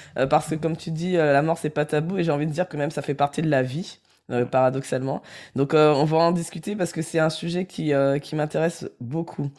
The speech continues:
Alors, moi, je, ce que j'aimerais savoir avant de passer à, à la suite, c'est, euh, comment tu fais pour garder ton sourire et ta joie de vivre tous les jours ? <laughs> Parce que, euh, crois-moi, elle est toujours de bonne humeur. Et même dans ses posts, vous, si vous la suivez sur ses posts, euh, sur LinkedIn, vous verrez qu'il y a toujours de la bonne humeur,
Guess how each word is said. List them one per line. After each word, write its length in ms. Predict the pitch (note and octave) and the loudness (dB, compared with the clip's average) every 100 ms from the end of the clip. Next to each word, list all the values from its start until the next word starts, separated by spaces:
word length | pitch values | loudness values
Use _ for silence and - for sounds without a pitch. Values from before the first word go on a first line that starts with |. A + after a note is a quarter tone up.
| - - - - _ | -18 -20 -20 -20 _
Alors, 320 | - F#3+ F3 - | 4 6 4 2
moi, 180 | D#3 A#3 | 0 2
je, 140 | A3+ | 2
ce 80 | A3+ | 0
que 120 | A3 | 0
j'aimerais 280 | G#3+ G#3 G3+ | 0 0 0
savoir 280 | G#3 G3 G3 | 0 0 0
avant 100 | F3 | -2
de 60 | |
passer 400 | D#3+ F3 - G3 | -2 -2 -2 -4
à, 220 | F3 C#3+ C3+ | 0 2 2
à 160 | C#3 | 0
la 140 | C3+ C#3+ | 0 -2
suite, 340 | - G3+ A3 | -6 -10 -10
c'est, 320 | - F#3 F#3 | -8 -2 2
euh, 200 | F#3+ D3+ C#3 - _ _ - | 6 6 4 -4 _ _ -4
comment 200 | F#3+ C#4 | 0 0
tu 160 | - | -2
fais 220 | E3+ - A#3+ | -8 -4 -4
pour 180 | F3+ C#3+ | -2 0
garder 360 | D3+ C#3+ E3 | 2 2 0
ton 160 | G3 D#3 | -2 -4
sourire 300 | - D3+ E3+ | -2 -2 -2
et 80 | D#3+ | -2
ta 120 | C#3+ | -2
joie 160 | D3 | -2
de 80 | D3+ | -2
vivre 140 | D3+ F#3 | -4 -6
tous 100 | D3 | -4
les 160 | C#3 | -2
jours ? 200 | C#3 E3+ D3+ - - - | -2 -4 -8 -14 -14 -6
<laughs> 1080 | - - - - - - C4+ B4 - B3+ - | -6 -6 -8 -8 -10 -4 0 2 2 0 2
Parce 160 | A#3 - | 0 4
que, 100 | A3+ | 4
euh, 280 | A3+ C4+ - - C5+ - | 6 4 2 0 0 2
crois-moi, 280 | C4+ A#3+ - | 2 4 4
elle 80 | A3+ | 4
est 40 | |
toujours 180 | A#3 B3+ | 4 2
de 60 | A#3 | 4
bonne 160 | A#3+ | 2
humeur. 400 | B3 A#3+ C4+ C4+ - | 2 4 4 4 2
Et 120 | A3 | 0
même 240 | A3 B3+ | 0 0
dans 100 | A#3 | 0
ses 180 | A#3+ A3 | -4 -6
posts, 400 | A3 A#3 - F3+ | -4 -4 -4 -6
vous, 240 | F#3+ G3 | -6 -4
si 140 | G3 G3+ | -6 -6
vous 100 | G3+ | -2
la 120 | G3+ | -2
suivez 320 | G3+ G#3 F#3+ | -2 -2 -4
sur 160 | A3 F3+ | -4 -4
ses 140 | F3 | -6
posts, 340 | F3+ F#3+ C#4 - | -2 -2 -2 -2
euh, 240 | F#2 C#3+ | 0 0
sur 140 | D#3+ E3+ | 0 -2
LinkedIn, 360 | E3+ - G#3 | -4 -4 -4
vous 80 | F3 | 0
verrez 220 | D#3 F3 | 2 2
qu'il 120 | A3 | 0
y 20 | E3+ | 0
a 40 | |
toujours 280 | - G#3+ G#3 | 0 0 2
de 40 | |
la 80 | F3+ | 2
bonne 220 | E3 F3 | 2 -2
humeur, 340 | F3 E3+ F3 | 0 0 0